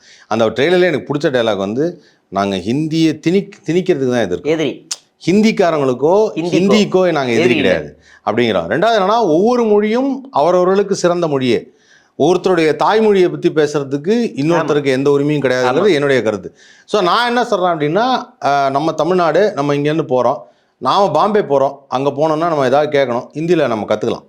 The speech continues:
Speaker 2: ஆமா.
Speaker 1: தப்பு கிடையாது.
Speaker 2: So நீங்க தேவை இருக்குன்ற நம்ம கத்து-,
Speaker 1: தேவை இருக்கும்போது
Speaker 2: கத்துக்கலாம்.
Speaker 1: கத்துக்கலாம்.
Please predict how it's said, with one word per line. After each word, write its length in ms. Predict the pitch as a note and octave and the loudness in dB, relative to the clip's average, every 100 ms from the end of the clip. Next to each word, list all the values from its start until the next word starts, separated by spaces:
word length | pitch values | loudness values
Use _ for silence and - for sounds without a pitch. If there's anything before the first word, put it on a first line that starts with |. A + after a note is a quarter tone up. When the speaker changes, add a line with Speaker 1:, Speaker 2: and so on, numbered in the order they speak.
| - | -4
Speaker 2:
ஆமா. 200 | D#3+ F3 | -2 0
Speaker 1:
தப்பு 200 | D3+ D3 | 0 0
கிடையாது. 340 | C3 F#2 - - _ | 0 -2 -4 -20 _
Speaker 2:
So 160 | - E3 | -6 -4
நீங்க 160 | D#3 | -4
தேவை 320 | C#3 E3+ G3 D#3 | -2 0 2 0
இருக்குன்ற 220 | C3+ C#3 | -4 -6
நம்ம 240 | C3+ E3+ | -6 -4
கத்து-, 60 | - | -2
Speaker 1:
தேவை 280 | G3+ C#4+ C4+ | 2 2 2
இருக்கும்போது 400 | A3+ G#3+ A3 G3+ | 2 2 2 2
Speaker 2:
கத்துக்கலாம். 240 | F#3 F3 | 2 0
Speaker 1:
கத்துக்கலாம். 220 | B2+ - | -2 -6